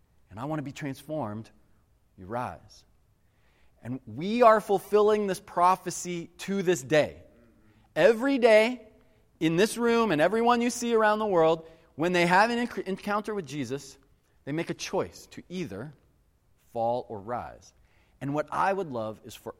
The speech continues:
us to be a people that love, that love encountering Jesus,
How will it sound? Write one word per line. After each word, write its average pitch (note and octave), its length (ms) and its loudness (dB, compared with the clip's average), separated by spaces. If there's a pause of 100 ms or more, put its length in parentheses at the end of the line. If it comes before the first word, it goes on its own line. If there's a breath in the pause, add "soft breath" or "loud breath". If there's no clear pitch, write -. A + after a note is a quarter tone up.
us A2 380 -8 (200)
to - 100 -14
be C#3 200 -2
a E3 40 -2
people G2 480 -14 (220)
that - 160 -12
love, A#2+ 680 -6 (600)
that C3 160 -12
love F#3 520 6
encountering B2 600 -6
Jesus, D2+ 420 -20